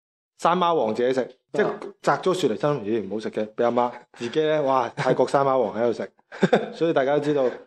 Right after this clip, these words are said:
Speaker 1: 有呢個古仔啦。
Speaker 2: 孔融讓梨定係一有，本身佢摘咗個榴蓮同埋一個梨，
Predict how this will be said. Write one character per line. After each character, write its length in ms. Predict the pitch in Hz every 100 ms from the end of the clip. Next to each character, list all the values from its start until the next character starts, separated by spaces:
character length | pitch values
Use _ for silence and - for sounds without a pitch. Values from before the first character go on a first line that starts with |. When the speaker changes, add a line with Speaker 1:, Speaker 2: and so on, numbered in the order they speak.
| _ _
Speaker 1:
有 120 | 123
呢 60 | 135
個 100 | 147
古 160 | 139 170
仔 80 | 151
啦。 40 |
Speaker 2:
孔 80 | 127
融 0 |
讓 220 | 120 120
梨 100 | 131
定 180 | 160 170
係 240 | 165 165 - - _ 262 247
一 60 | 165
有， 360 | 170 180 196 185
本 120 | 185 254
身 100 | 247
佢 300 | 170 160 156
摘 160 | 135
咗 160 | 123 180
個 100 | 165
榴 180 | 113 110
蓮 100 | 110
同 100 | 110
埋 100 | 127
一 20 |
個 60 | 147
梨， 380 | 110 101 131